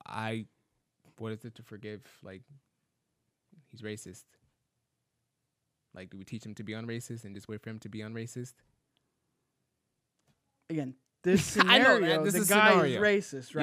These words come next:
Speaker 1: Yes.
Speaker 2: If the person wasn't necessarily racist and then says, you know, m-, reaches for an analogy, pulls out that, not a good analogy, "Hey, I'm not cool with that.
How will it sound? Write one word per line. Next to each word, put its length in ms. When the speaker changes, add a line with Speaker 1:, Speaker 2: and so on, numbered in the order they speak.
Speaker 1:
Yes. 200
Speaker 2:
If 220
the 160
person 560
wasn't 440
necessarily 640
racist 720
and 180
then 260
says, 600
you 120
know, 140
m-, 500
reaches 300
for 100
an 80
analogy, 480
pulls 260
out 200
that, 300
not 240
a 40
good 160
analogy, 500
"Hey, 280
I'm 120
not 160
cool 160
with 100
that. 220